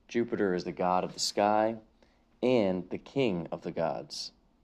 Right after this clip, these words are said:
Jupiter is the king. Who is the queen? Is Metis the queen of the gods? No,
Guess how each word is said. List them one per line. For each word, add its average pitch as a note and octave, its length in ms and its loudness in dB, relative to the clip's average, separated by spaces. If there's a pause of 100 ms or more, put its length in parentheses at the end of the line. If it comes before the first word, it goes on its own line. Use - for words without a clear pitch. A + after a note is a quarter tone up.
(640)
Jupiter G#2+ 480 -2
is G2 100 -4
the F#2+ 80 -10
king. B2 540 -6 (320)
Who D3 480 -2 (240)
is A2+ 140 -6
the C#3 100 -4
queen? G#2+ 720 -4 (1900)
Is C#3 280 0
Metis C3 880 -2
the - 80 -8
queen B2+ 600 -4
of G#2+ 160 -6
the A2 60 -6
gods? C3 680 -2 (840)
No, A#2 480 0